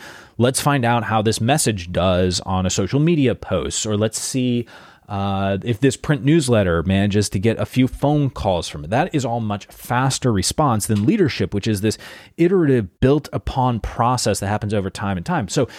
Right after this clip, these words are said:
without constraints on leadership, if you're always changing your leadership style,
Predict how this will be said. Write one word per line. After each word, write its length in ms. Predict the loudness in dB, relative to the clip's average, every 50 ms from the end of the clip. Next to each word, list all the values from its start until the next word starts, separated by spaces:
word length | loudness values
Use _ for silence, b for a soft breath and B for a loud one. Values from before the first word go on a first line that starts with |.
| B B B B B _ _ -4
without 640 | -2 0 2 2 2 2 2 0 0 0 -2 _
constraints 800 | -6 -4 -4 -4 -4 -6 -10 -10 -10 -6 -2 0 0 0 0 -2 -2
on 260 | -2 -2 0 0 0
leadership, 440 | 0 2 2 2 2 0 0 -2 -2 -4
if 100 | -6 -6
you're 140 | -6 -6 _
always 320 | 0 2 2 4 2 0 0
changing 380 | 0 0 0 2 2 2 2
your 80 | 2 2
leadership 420 | 2 2 4 2 2 0 -2 -6
style, 340 | -4 -2 -2 -2 -2 -2 -4